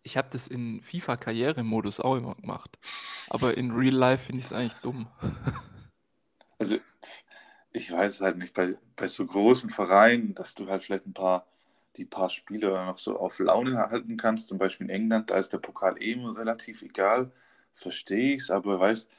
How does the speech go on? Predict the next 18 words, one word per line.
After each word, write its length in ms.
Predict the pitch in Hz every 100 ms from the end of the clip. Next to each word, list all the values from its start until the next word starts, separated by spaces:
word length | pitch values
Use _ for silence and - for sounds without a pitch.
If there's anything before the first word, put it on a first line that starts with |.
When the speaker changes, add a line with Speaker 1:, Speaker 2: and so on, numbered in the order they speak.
| _ -
Speaker 2:
dann 120 | 87
spielt 340 | - 107 110
er 100 | 107
vielleicht 340 | - 98 98 -
vier, 300 | - 104 -
fünf 260 | - -
Spiele 420 | - - 107 123 123
im 220 | 120 113
Jahr, 320 | 107 107 113 - _ _ _ _
weiß 540 | - 76 82 92 -
auch 100 | 92
nicht, 160 | 92 87
ob 100 | -
das 140 | 90
dann 140 | 87
das 140 | 87 -
Wahre 260 | 85 80 85
ist. 280 | 76 -